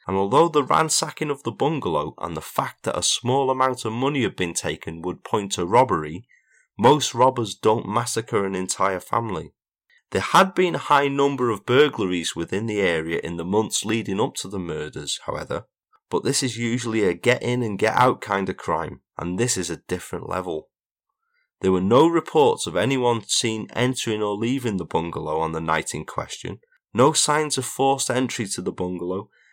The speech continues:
and no sounds of a struggle or screams were reported as being heard. A mass search of the local areas near Overbury Close for murder weapons or any discarded blood-stained clothing connected with the crime got underway,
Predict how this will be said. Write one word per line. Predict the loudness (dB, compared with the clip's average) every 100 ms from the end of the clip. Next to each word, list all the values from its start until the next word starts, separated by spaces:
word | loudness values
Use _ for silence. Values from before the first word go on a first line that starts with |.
| _
and | -6 4
no | 4
sounds | 4 2 4 2 0
of | -4
a | -2
struggle | -2 2 0 2 2
or | 2
screams | 0 -2 0 0 0 -4 -2
were | -2
reported | 0 -4 2 2 2 -4
as | -6 -6
being | -6 -8 -8
heard. | -6 -8 -8 -20 _ _ _ _ _ _ _
A | -6
mass | 0 2 2
search | 2 4 4 2 -4
of | -2
the | -2
local | 4 2 2 2
areas | 4 4 2 -2 -4
near | -4 0 0 2
Overbury | 2 2 -2 0 -2
Close | -4 0 0 0 -6
for | -6 -6 -6 -6
murder | 0 4 4 4
weapons | 2 0 -2 -10 -6
or | -4 -4 0
any | 2 2
discarded | 0 0 0 2 4 4 0 -6
blood-stained | 0 0 0 -2 0 0 -2
clothing | -2 2 2 2 -4 -6
connected | -6 -4 -4 -6 -8
with | -8
the | -10
crime | -6 -2 -2 -2
got | -2
underway, | -2 -4 -4 -6 -8